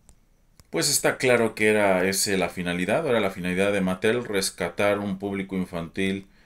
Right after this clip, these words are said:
utilizando el nombre de Max Steel y algunos de sus personajes con un cambio radical.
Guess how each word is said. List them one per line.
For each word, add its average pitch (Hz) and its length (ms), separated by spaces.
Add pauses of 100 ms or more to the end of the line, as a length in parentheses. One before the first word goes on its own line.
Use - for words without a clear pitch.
(240)
utilizando 98 560
el 95 80
nombre 95 220
de 95 100
Max 110 240
Steel 165 240
y 117 60
algunos 98 300
de 92 60
sus - 200
personajes 98 840 (340)
con 113 180
un 143 120
cambio 135 440
radical. 87 600